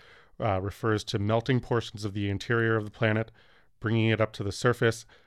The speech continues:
erupting it onto the surface, sometimes oozing it onto the surface, sometimes exploding it onto the surface,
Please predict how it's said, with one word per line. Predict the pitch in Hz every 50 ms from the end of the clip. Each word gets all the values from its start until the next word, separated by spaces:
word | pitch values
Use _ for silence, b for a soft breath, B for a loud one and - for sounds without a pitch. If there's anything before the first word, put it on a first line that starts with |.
| b b -
erupting | 110 98 113 113 - - 113 110
it | 107 110
onto | 107 107 101 -
the | 107 98
surface, | - - 110 101 - 113 101 -
sometimes | - 120 107 - - 98 95 - - -
oozing | 175 165 147 147
it | 147 139
onto | 135 135 131 135
the | 143 127
surface, | - - 143 135 127 - 131 117 -
sometimes | 117 101 - - 104 95 - -
exploding | - - - - 117 120 120 117 113
it | 113 113
onto | 117 110 107 - -
the | 113
surface, | 104 - - 104 101 - 110 101 - -